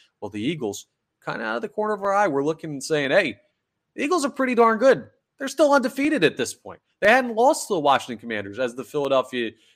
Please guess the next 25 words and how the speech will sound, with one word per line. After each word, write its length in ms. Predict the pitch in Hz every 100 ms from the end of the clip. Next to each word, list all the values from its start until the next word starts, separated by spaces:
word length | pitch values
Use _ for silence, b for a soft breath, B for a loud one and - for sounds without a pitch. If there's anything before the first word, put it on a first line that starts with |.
| b _
Phillies 520 | - 175 127 120 - -
were 160 | 127
making 360 | 131 131 131 127
their 160 | 127
run. 300 | 120 143 95 _ _ _ _ _ _ _ - -
And 200 | 147 160
the 60 | 156
Phillies' 440 | - 214 247 135
run 280 | 127 135 143
turns 280 | 151 160 160
into, 440 | 165 180 185 185 b b b
"Well, 460 | 160 196 196 - - 185
hey, 400 | 247 196 151 -
let's 220 | 208 -
turn 180 | 254 240
our 140 | 233
attention." 340 | 214 202 180 185
Now, 120 | 185
they 120 | 196
came 240 | 202 226
up 140 | 214 208
a 40 |
little 200 | 185 185
bit 140 | 175 160
short. 280 | 180 190